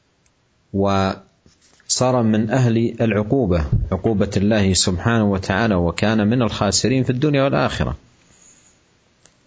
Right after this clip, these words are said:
ولهذا يجب على العبد أن يتنبه وأن يستفيد من هذه المتع الدنيوية استفادة لا تكون طاغية على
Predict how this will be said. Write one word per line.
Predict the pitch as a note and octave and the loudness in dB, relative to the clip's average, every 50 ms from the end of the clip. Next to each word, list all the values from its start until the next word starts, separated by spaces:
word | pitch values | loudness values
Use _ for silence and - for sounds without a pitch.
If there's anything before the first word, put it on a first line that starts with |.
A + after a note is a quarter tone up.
| _ _ _ _ _ _ _ _ _ _ _ | _ _ _ _ _ _ _ _ _ _ _
ولهذا | - G2+ G2+ G#2 A#2 B2 A2 G#2+ | -2 0 0 2 0 0 2 2
يجب | A2 B2 A#2 G2+ G2 E2 E2+ | 0 0 0 0 0 0 0
على | E2+ F2+ F2+ E2+ | 0 0 2 0
العبد | E2+ D#2 G2 A#2+ C3 B2+ | 0 2 0 0 0 0
أن | - B2+ A#2+ G#2+ | 0 0 0 0
يتنبه | G2 - G2+ F#2+ G2 F#2 D#2+ C2+ D2+ D2 D2 - - _ _ _ _ _ _ _ _ _ _ _ _ _ _ _ _ _ _ _ - - F#2 | 0 0 0 0 0 0 0 0 -2 -4 -4 -6 -10 _ _ _ _ _ _ _ _ _ _ _ _ _ _ _ _ _ _ _ -10 -6 -2
وأن | F#2 F#2 F#2 F#2 F#2 - G#2+ G#2+ G2 | -2 0 0 0 0 0 0 0 0
يستفيد | F#2+ F2+ - - - F#2 G2 A2+ A#2 G#2+ E2+ E2 | 0 0 0 0 -2 0 0 0 0 0 0 0
من | F2+ F2+ E2+ | 0 0 0
هذه | F2 F#2+ G2+ G2+ F2 F#2 F2+ F2+ F2+ - F#2 | 0 0 0 0 0 0 0 0 0 0 0
المتع | F#2+ F2 F2+ G#2 A2 G#2 - G2+ F2 D#2 - - F#2+ | 0 0 2 0 0 0 0 -2 -2 -2 -2 -2 -2
الدنيوية | F#2 E2+ F#2+ F#2 F2+ F2+ F2+ F#2 A2 B2+ C3 B2+ B2+ A#2 - - | 0 0 0 2 2 2 2 2 2 2 2 2 0 0 0 0
استفادة | - - - - F#2+ F#2 - A2 A#2+ B2+ A#2 B2+ B2 - - C#3 | -2 -2 -2 -2 -2 0 0 0 0 0 -2 -2 -2 -2 -2 -2
لا | C3+ C3 A2+ G2 G#2 A#2+ D3 D3 | 0 0 0 0 0 0 0 0
تكون | B2 - B2 A2+ - - A#2+ A2+ G#2+ G#2 G#2 G#2 - - | -2 -2 -4 -4 -2 -2 0 0 2 2 0 0 -2 -4
طاغية | - A2 G2+ F#2+ F2+ G#2 G#2 G2 F#2 - F#2+ | -2 -2 0 0 0 0 0 0 0 0 0
على | F2+ E2+ D2 D2+ F2+ F2 F#2 F#2 F#2 | 0 0 0 0 0 0 0 0 -2